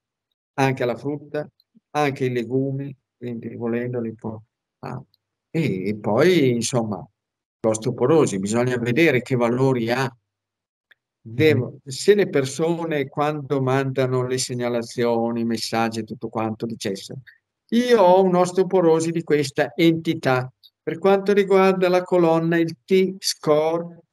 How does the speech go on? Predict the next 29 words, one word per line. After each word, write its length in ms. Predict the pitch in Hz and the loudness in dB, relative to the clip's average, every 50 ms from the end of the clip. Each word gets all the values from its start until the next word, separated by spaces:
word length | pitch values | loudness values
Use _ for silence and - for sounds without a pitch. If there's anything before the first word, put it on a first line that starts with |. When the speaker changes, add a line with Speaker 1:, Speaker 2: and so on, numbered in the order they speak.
| _ | _
Speaker 1:
è 420 | _ - 135 151 160 165 160 165 - _ _ | _ -2 0 0 0 0 -4 -10 -18 _ _
rappresentato 880 | - 131 135 131 147 151 139 151 165 151 - - 143 143 143 143 151 160 | -12 -12 -12 -10 -10 -10 -8 -8 -8 -8 -4 -2 -2 -2 -2 -2 -4 -6
da 140 | 160 151 147 | -6 -6 -6
questo 400 | - 147 143 139 135 - 147 143 | -4 -4 -4 -4 -6 -8 -8 -8
numero. 520 | 143 147 143 143 139 139 135 135 131 - _ _ _ _ _ _ _ _ _ _ _ _ | -6 -6 -6 -4 -2 -2 -2 -4 -6 -8 _ _ _ _ _ _ _ _ _ _ _ _
Il 440 | - 160 185 202 190 180 - - - | 0 4 4 4 4 0 -6 -10 -4
T-score 920 | - 196 202 196 190 - - - - 165 165 165 165 170 165 160 - - - | 0 0 0 0 -2 -8 -8 -2 2 4 4 6 4 2 0 -2 -6 -12 -16
del 380 | _ _ - 160 160 160 143 131 | _ _ 0 0 0 0 -2 -4
femore, 680 | - 165 160 160 156 156 156 151 151 160 165 165 165 - _ _ _ _ _ _ _ | 0 2 2 2 2 0 -2 0 0 -2 -2 -4 -8 -14 _ _ _ _ _ _ _
che 140 | - 120 120 | -12 -12 -6
poi 200 | - 131 135 139 | -4 -2 -2 -2
lì 140 | 139 139 | -2 -4
ci 140 | 139 139 139 | -4 -4 -6
sono 260 | 127 135 139 131 131 | -6 -4 -2 -2 0
i 60 | 131 123 | 0 0
vari 500 | 123 127 127 123 127 127 123 123 120 117 - | 0 0 0 0 0 -2 -2 -2 -4 -8 -6
punti, 540 | _ 139 143 147 139 135 - - 107 95 101 - _ _ _ _ _ _ _ | _ -4 -4 -2 -4 -8 -8 -8 -10 -10 -10 -12 _ _ _ _ _ _ _
il 360 | 113 113 113 113 113 110 110 | -12 -10 -8 -8 -10 -10 -8
collo, 680 | - 127 127 127 123 127 127 127 127 127 127 127 127 127 | -4 -2 0 2 4 4 4 4 4 4 4 4 4 4
la 160 | 123 113 113 | 2 0 -4
testa 460 | - 120 120 123 123 120 - - 123 120 | -2 0 0 0 0 -2 -4 -4 -4 -2
e 20 | |
via 100 | 123 123 | -2 0
dicendo, 680 | 123 131 131 - 143 139 139 139 139 156 180 190 185 185 - _ _ | -2 -2 -2 0 0 2 2 0 2 0 0 0 0 -6 -14 _ _
è 180 | _ 156 165 160 151 | _ 0 0 2 2
rappresentato 880 | 151 151 151 - 170 175 175 196 196 190 190 170 156 160 160 185 180 | 0 -2 -4 -2 -4 0 2 2 2 4 2 2 2 2 2 0 2
da 100 | 180 185 | 2 0
questo 420 | 185 190 175 160 156 160 - 170 165 | 0 2 0 -2 -2 0 0 0 0
numero. 540 | 156 147 139 139 139 131 131 131 131 131 | 2 0 0 2 2 2 2 0 -2 -6